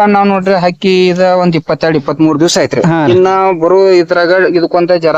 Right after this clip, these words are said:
Speaker 1: ನಿಮ್ ಮಣ್ಣ್ ಮಳೆ ಆಗೋದ್ರಿಂದ ಇದಕ್ ರೋಗ ಬಂದೈತ್ರಿ ಜರ.
Speaker 2: ಹಾ, ಹಾ.
Speaker 1: ವೈಟ್
Speaker 2: ಹಾ.
Speaker 1: ಬಾಡಿ ಡಿಸೀಸ್ ಬಂದೈತಿ. ಇದಕ್ಕ ಒಂದ್ ಸ್ಮೋಗೋಲ್ ಟಾನಿಕ್ ಜರ ಕ್ಲೋರೋ
Speaker 2: ಹಾ.
Speaker 1: ಉಳಿಸಿ ಕೊಟ್ಟು ಅಂದ್ರೆ ಇನ್ ಇಪ್ಪತ್ತು ದಿವ್ಸನಾಗ ಬರ್ತೈತ್ರಿ. ಕಮ್ಮಿ ಕಮ್ಮಿ ಎರಡ್, ಎರಡೂವರೆ ಫೂಟ್ ಆಗತೈತ್ರಿ.
Speaker 2: ಹಾ.
Speaker 1: ಇದನ್ನ, ಇದನ್ನೇ ಕಟ್ ಮಾಡಿ ಕಿಶಿಂದ ನಾವ್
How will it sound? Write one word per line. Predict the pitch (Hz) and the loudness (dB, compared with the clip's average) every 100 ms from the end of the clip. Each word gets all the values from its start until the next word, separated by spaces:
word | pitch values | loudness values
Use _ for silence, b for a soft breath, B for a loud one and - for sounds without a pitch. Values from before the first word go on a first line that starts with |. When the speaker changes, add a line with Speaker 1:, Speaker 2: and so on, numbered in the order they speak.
| 170 | 0
Speaker 1:
ನಿಮ್ | 175 151 | 0 2
ಮಣ್ಣ್ | 165 | 2
ಮಳೆ | 151 151 | 2 0
ಆಗೋದ್ರಿಂದ | 151 151 151 151 | 0 -2 0 0
ಇದಕ್ | 165 160 147 | 0 -2 -2
ರೋಗ | 139 156 139 | -2 0 -2
ಬಂದೈತ್ರಿ | 123 117 113 | -2 -4 -4
ಜರ. | 110 | -4
Speaker 2:
ಹಾ, | 165 151 | -2 0
ಹಾ. | 139 127 120 127 | 0 -2 -2 -2
Speaker 1:
ವೈಟ್ | 123 135 123 123 123 120 | -2 -2 0 0 0 0
Speaker 2:
ಹಾ. | 147 | 0
Speaker 1:
ಬಾಡಿ | 123 120 | 0 0
ಡಿಸೀಸ್ | 120 123 117 | 0 0 0
ಬಂದೈತಿ. | 110 104 185 B B B B 156 | -2 -4 -6 B B B B -4
ಇದಕ್ಕ | 147 147 | -2 -2
ಒಂದ್ | 165 160 156 151 151 147 143 131 | -2 0 0 0 0 0 0 -2
ಸ್ಮೋಗೋಲ್ | - 156 165 175 165 | 0 0 0 0 0
ಟಾನಿಕ್ | 151 151 147 175 | 0 0 0 0
ಜರ | 165 156 143 131 123 | 0 0 0 0 -2
ಕ್ಲೋರೋ | - 175 160 120 | -2 0 0 -2
Speaker 2:
ಹಾ. | - - 170 151 | -6 -4 -2 0
Speaker 1:
ಉಳಿಸಿ | 175 - | -2 -2
ಕೊಟ್ಟು | 151 147 | -4 -2
ಅಂದ್ರೆ | 175 170 | -2 0
ಇನ್ | 175 180 | 2 0
ಇಪ್ಪತ್ತು | - 165 | 0 -2
ದಿವ್ಸನಾಗ | 156 165 170 165 170 | -2 -2 0 0 0
ಬರ್ತೈತ್ರಿ. | 143 127 147 127 | -2 -4 -2 -2
ಕಮ್ಮಿ | 131 131 | 0 -2
ಕಮ್ಮಿ | 147 143 | 0 0
ಎರಡ್, | 127 127 | 0 0
ಎರಡೂವರೆ | 123 123 139 | 0 0 0
ಫೂಟ್ | 117 127 117 | -2 -2 -2
ಆಗತೈತ್ರಿ. | 131 123 113 143 | -2 -4 -4 -4
Speaker 2:
ಹಾ. | 190 165 139 120 156 | 0 0 0 -2 -2
Speaker 1:
ಇದನ್ನ, | 160 156 | 0 2
ಇದನ್ನೇ | 135 156 196 202 | 2 0 0 -2
ಕಟ್ | - 160 170 | -2 -4 -2
ಮಾಡಿ | 151 123 127 | 0 0 0
ಕಿಶಿಂದ | 123 139 131 | -2 0 0
ನಾವ್ | 156 156 | 2 0